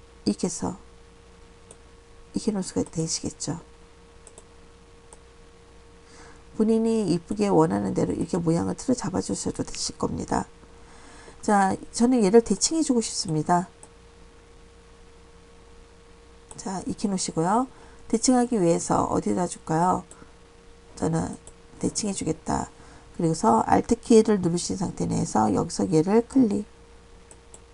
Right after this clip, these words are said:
자, 이렇게 해서 카피해 주겠습니다.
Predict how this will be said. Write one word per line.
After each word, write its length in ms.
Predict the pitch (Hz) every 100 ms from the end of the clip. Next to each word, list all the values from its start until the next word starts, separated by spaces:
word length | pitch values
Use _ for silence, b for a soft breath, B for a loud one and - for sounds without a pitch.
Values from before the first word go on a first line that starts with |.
| - - - B B B B B B -
자, 280 | - 196 185
이렇게 200 | - 185
해서 180 | 170 220
카피해 380 | 226 311 302 311
주겠습니다. 760 | - 226 - - - - -